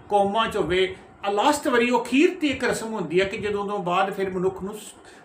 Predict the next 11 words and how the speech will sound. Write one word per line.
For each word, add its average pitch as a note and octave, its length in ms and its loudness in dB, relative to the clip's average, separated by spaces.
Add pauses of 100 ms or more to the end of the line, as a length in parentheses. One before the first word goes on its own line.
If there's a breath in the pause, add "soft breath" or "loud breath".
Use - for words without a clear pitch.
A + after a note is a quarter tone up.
ਉਹਦਾ F#3+ 180 2
ਸੰਸਕਾਰ F#3 540 2
ਕਰ G3 140 0
ਦੇਣਾ E3+ 280 -2
ਹੁੰਦਾ, D3+ 160 -2
ਉਹਨੂੰ G3 200 -4
ਅਗਨੀ G#3 240 0
ਭੇਟ G#3 260 0
ਕਰ B2 240 -2
ਦੇਣਾ C3 160 -6
ਹੁੰਦਾ। A#2+ 320 -6